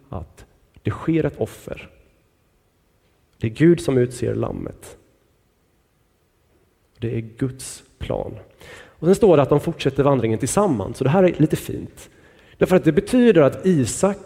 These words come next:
och Abraham gjorde det här tillsammans. Jag tror att Isak började ana oråd. Han började tänka, "Vad är det här som håller på att hända?" Så, vi har inget offer, vad händer?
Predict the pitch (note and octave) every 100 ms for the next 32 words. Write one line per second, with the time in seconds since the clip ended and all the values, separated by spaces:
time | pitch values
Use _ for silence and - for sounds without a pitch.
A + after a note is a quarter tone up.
0 | - C#3+ C3+ D3+ C3+ A#2+ A#2 B2 C3 A#2+
1 | A#2 A2+ A#2 - - D#3 F#3+ B2+ A#2+ D#3+
2 | F3 - G3 D3+ D3+ F3+ E3+ G3 D3 A#2+
3 | - D#3+ B2 A2 A#2 C#3+ A2 A2 - -
4 | - - - C#3+ F3 D3 D#3 C3+ - C3+
5 | B2 C3 E3 A#2 - - - - - A2
6 | A#2+ A#2+ A2+ A2 A#2 G#2+ A#2 A#2 - -
7 | - - - - - - - B2+ A#2 -
8 | D3 C3 D#3+ C#3+ C3+ A#2+ - - A2 A2+
9 | A#2+ B2 G2+ G#2 A2+ -